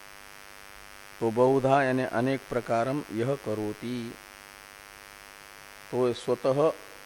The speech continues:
विशुद्ध विज्ञान अनेक रूप नहीं हो रहा है, उपाधि के कारण अनेक रूप भास रहा है। तो अनेक प्रकारम उपाधि भेद वशेन अनेक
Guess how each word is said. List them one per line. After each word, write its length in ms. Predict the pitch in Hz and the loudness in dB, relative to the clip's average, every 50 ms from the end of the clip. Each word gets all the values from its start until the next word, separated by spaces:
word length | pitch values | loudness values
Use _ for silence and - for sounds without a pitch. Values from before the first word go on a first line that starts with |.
| - - - 101 | -16 -10 -6 -6
विशुद्ध 400 | 120 123 - 156 143 104 101 131 | -6 -4 -4 -4 -6 -2 0 0
विज्ञान 680 | 127 120 120 110 101 101 110 104 98 98 107 127 156 135 101 101 101 101 | 0 0 -2 -6 -6 -6 -4 -2 -2 -2 -2 -2 -4 -6 -10 -12 -6 -4
अनेक 280 | 104 117 123 131 131 - - | -2 -2 0 -2 -4 -4 -6
रूप 140 | 131 135 135 - | -6 -6 -4 -4
नहीं 240 | 147 151 147 127 101 | -2 -2 -2 -2 -2
हो 120 | 95 82 | -4 -4
रहा 240 | 78 85 82 80 82 | -4 -4 -4 -6 -6
है, 200 | - - 101 101 101 101 - - - - 101 101 - - - - - - - - - - 104 | -10 -12 -14 -16 -16 -16 -16 -16 -16 -16 -16 -16 -16 -16 -16 -16 -16 -16 -16 -16 -10 -6 -6
उपाधि 460 | 113 117 - 123 120 123 117 117 120 | -4 0 4 6 6 6 6 2 -2
के 220 | 117 123 120 117 | 0 0 0 0
कारण 540 | 107 101 107 101 98 104 98 95 107 131 175 214 101 101 101 101 101 101 101 101 101 101 101 101 101 101 101 101 101 101 101 98 | 0 0 0 0 2 0 0 -2 -2 -2 -4 -6 -8 -12 -14 -14 -14 -14 -14 -16 -16 -16 -16 -16 -16 -16 -16 -16 -16 -12 -8 -4
अनेक 560 | 101 104 107 107 113 117 127 135 135 - - 165 190 226 - 101 101 101 101 101 101 101 | -2 0 0 0 0 0 0 -2 -2 -2 -2 -2 -2 -2 -6 -12 -16 -16 -16 -16 -10 -6
रूप 680 | 98 101 107 110 110 104 98 98 101 95 101 123 160 - 101 101 101 101 101 101 101 101 101 - - - - 101 | -4 -2 0 0 0 0 -2 -2 -4 -2 0 0 0 -2 -6 -10 -16 -16 -16 -18 -18 -18 -18 -18 -18 -16 -12 -8
भास 320 | 101 101 104 107 101 101 104 | -4 -2 0 0 -2 -2 -4
रहा 240 | - 85 80 76 71 | -4 -4 -4 -4 -6
है। 140 | 78 78 - 101 101 101 101 101 101 101 - - - - | -8 -10 -10 -12 -14 -16 -16 -16 -16 -16 -16 -16 -10 -2
तो 320 | 107 117 117 120 123 120 101 101 101 | 2 6 6 6 6 4 2 0 0
अनेक 420 | 95 113 123 131 139 147 147 - 147 | 2 2 4 4 2 0 0 -2 -4
प्रकारम 720 | - - 117 113 101 - 117 117 113 117 123 117 104 90 85 101 101 - - - - - - - - - - - - - - - - - - - - - - - - 107 | -2 0 -2 -2 0 0 2 2 4 4 4 2 0 -2 -4 -8 -14 -16 -18 -18 -18 -18 -18 -16 -16 -16 -16 -16 -16 -16 -16 -16 -16 -16 -16 -16 -16 -16 -16 -6 -4 -4
उपाधि 480 | 120 101 - 120 120 123 120 127 135 | -2 2 4 6 6 6 4 2 2
भेद 280 | 127 113 110 120 131 123 | 2 2 2 2 2 2
वशेन 480 | 113 110 113 107 - - 113 117 123 | 0 0 0 -2 0 0 0 2 2
अनेक 380 | 139 - 82 110 117 120 127 110 | 0 0 0 0 0 0 -2 -4